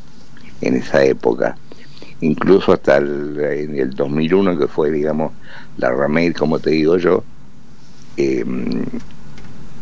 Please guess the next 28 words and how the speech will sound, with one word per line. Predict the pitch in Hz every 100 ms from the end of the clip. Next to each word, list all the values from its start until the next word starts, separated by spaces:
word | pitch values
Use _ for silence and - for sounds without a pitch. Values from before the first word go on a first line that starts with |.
| -
andábamos | 80 73 73 76 67
bien, | 90 85 73 50 - - - -
andábamos | 65 69 76 82 82
bien, | 82 87 90
aparte | 67 71 76 67 - - - - -
nos | 71 69
veían | 76 82 85 76 71 64
los, | 58 58 60 62 - - - - - - - - - - -
los | 60 62 62 60 -
antiguos | 71 71 92 85 87 92 -
chicos | - 87 80 98 -
que | -
eran | 71 78 82
grandes | 90 87 90 90 87
ya, | 90 90 - - - - - - - - - - - - - -
y | 80 82
les | 82 78
hacían | 76 92 90 90
ver | 92
a | 90
sus | - 80 -
hijos, | 123 107 - 95 - - - - -
o | 67
a | 67
sus | - 69
sobrinos, | 64 80 107 101 90 107 78
o | 55 57 57
al, | 62 - -